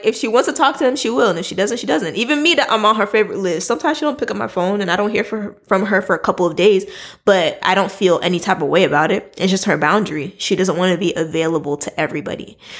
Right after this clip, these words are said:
So creating intentionality in the way that you treat yourself can also be a form of luxury. So let us go over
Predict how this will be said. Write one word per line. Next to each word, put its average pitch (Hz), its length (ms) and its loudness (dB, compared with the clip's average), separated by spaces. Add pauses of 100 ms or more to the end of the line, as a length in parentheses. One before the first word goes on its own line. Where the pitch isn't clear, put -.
(100)
So 202 420 4 (140)
creating 240 540 2
intentionality 185 1160 0
in 170 400 -4 (800)
the 190 160 2
way 185 280 4
that 180 160 2
you 165 100 -6
treat - 320 -4
yourself 180 480 0
can - 260 -8
also 180 680 4 (260)
be 185 160 2
a 165 80 2
form 170 640 0
of 147 240 -4
luxury. 151 640 -2 (800)
So 190 640 0 (300)
let 226 560 2
us 240 340 4
go 196 300 2
over 180 560 2